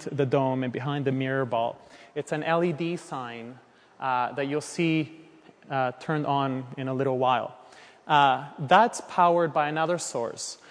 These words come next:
Um, there's a platform that you see there with the two kind of, uh, what are they called? Those cot-, what's that? Those Muskoka chairs, thanks.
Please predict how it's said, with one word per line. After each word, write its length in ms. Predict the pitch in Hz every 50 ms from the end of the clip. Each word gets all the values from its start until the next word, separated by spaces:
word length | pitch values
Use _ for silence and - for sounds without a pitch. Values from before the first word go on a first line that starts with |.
| - - - - -
Um, 440 | - 151 147 143 143 143 120 110 - - - - - - - - - -
there's 220 | 147 165 160 151 -
a 60 | 165
platform 800 | - - - 233 240 254 240 - - - 180 170 170 165 165
that 120 | 156 160 -
you 80 | 170
see 240 | 151 - - 180 170
there 220 | 160 170 165 165 160
with 340 | 151 151 147 147 - - - 151
the 260 | 135 147 143 143 139 - - -
two 500 | - - 170 160 160 160 156 156 151 143 156
kind 180 | - 156 147
of, 400 | 143 139 135 - - - - - - - - _ _ _ _ _ _ _ _ _ _ _ - -
uh, 420 | 135 131 127 127 120 117 117 - 127 120 - - -
what 140 | - 151 147
are 80 | 143 127
they 80 | 123
called? 400 | 113 - - 131 117 117 120 120 - - - -
Those 160 | 156 151 -
cot-, 420 | - - - 151 139 139 139 - - - - - - - - - - - -
what's 180 | 143 143 -
that? 480 | - 175 175 226 269 - - - - - - - - - - - - - - - - - - - - -
Those 240 | 147 160 165 156 -
Muskoka 460 | 170 160 - - 190 202 202 202 185
chairs, 340 | - - - 151 139 135 -
thanks. 540 | - - 165 165 147 127 - - - -